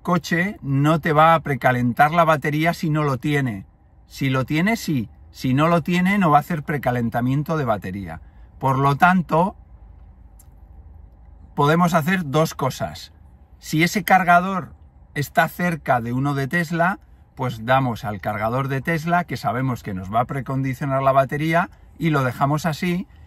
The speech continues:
y cuando estemos llegando, pues en vez de ir al cargador de Tesla, nos desviamos al otro cargador. Esa es una opción. Y la opción que hoy me interesa, que es más importante, que a muchos de vosotros os va a gustar, es la siguiente.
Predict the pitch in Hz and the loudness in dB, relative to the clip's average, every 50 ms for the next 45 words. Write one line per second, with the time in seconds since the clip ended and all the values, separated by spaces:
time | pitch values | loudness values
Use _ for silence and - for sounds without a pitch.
0 | - - 165 180 170 - 160 156 147 135 - - - 139 139 147 147 143 160 151 | -8 -4 -4 -2 0 2 2 4 4 2 -2 -2 -2 -2 0 0 0 0 2 4
1 | 156 160 165 165 180 202 - - 147 117 131 120 117 123 131 139 147 151 147 131 | 4 4 4 2 -2 -4 -6 -6 -6 -4 -2 -2 -2 0 0 0 2 2 2 2
2 | 120 - 120 104 98 104 117 131 143 151 160 156 - 175 165 151 170 170 190 - | 2 0 -2 -2 -2 -2 -2 -2 -2 -2 -2 -4 -2 -2 -2 -2 -2 -2 -2 -4
3 | - - - - - - - 120 131 143 143 143 156 151 139 131 135 135 135 135 | -8 -20 -20 -20 -20 -12 -6 -2 -2 0 0 0 0 0 0 0 2 2 2 2
4 | 156 170 - 156 123 123 113 - 139 - 120 107 95 87 90 95 95 87 - - | 2 0 -2 -2 -4 -4 -4 -6 -6 -6 -6 -6 -4 -4 -4 -4 -6 -8 -10 -14
5 | - - 139 156 143 190 180 - - 185 170 143 113 95 90 - - 95 80 80 | -12 -8 -6 -6 -4 -4 -4 -4 -2 0 0 0 -2 -4 -6 -10 -12 -12 -12 -12
6 | 87 - - - - - - - - - - - - - - - - 156 165 180 | -14 -16 -18 -20 -20 -20 -20 -20 -20 -20 -20 -20 -20 -20 -16 -6 -2 0 4 4
7 | 180 208 208 - - 214 208 214 208 202 196 175 - - - - - - - - | 4 4 2 0 -2 0 2 4 4 4 2 -2 -6 -12 -20 -20 -20 -10 -4 -2
8 | 147 160 175 190 196 180 151 135 139 147 147 151 135 - 147 156 175 170 - - | 0 2 2 0 0 -2 -2 -2 -2 0 0 0 -2 -2 -2 -2 -2 -2 -2 -2
9 | 160 147 143 131 - - - - - - _ _ - 151 151 151 - 151 143 156 | 0 0 0 -2 -4 -12 -20 -20 -20 -20 _ _ -4 -4 -4 -2 -2 -2 0 0
10 | 156 - 180 160 139 - 143 139 127 - 156 160 156 135 - 135 110 - 131 123 | 0 0 -2 -4 -2 -2 -4 -4 0 0 0 0 0 -2 -6 -6 -6 -4 -2 0
11 | 123 135 156 165 - 175 160 139 139 127 131 127 - 151 139 - 127 120 127 123 | 0 0 0 -2 -2 -4 -4 -4 -4 -4 -6 -6 -8 -8 -10 -10 -10 -10 -8 -8
12 | 123 120 143 143 143 127 123 117 - - 160 160 170 156 143 135 131 123 - - | -4 0 2 2 2 0 -2 -8 -2 2 2 4 4 2 0 -4 -6 -6 -6 -6
13 | 110 95 90 90 82 - - 76 - | -8 -8 -8 -10 -12 -12 -14 -14 -14